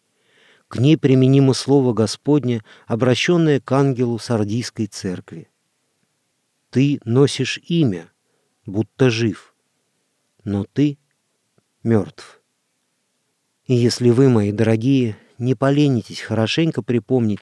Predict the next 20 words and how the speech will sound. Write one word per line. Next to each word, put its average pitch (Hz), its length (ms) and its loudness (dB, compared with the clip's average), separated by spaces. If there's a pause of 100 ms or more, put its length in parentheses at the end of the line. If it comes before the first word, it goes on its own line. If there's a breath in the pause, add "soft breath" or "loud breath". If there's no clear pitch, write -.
то 120 160 0
время 113 480 -2 (460 loud breath)
и 131 80 -2
попристальнее 135 760 0
всмотреться 120 640 -4
в - 80 -10
тогдашнюю 117 720 -2
жизнь 104 340 -4 (180)
Святой 117 640 -4
Руси 98 480 -8 (120)
сверху 107 600 -2
донизу, 110 580 -4 (760)
в 135 60 -4
этом 131 240 2
отчасти 113 420 -2
помогут 113 440 -2
вам 110 180 -2
мои 101 300 -4 (360 soft breath)
предыдущие 117 720 -4
письма, 92 420 -12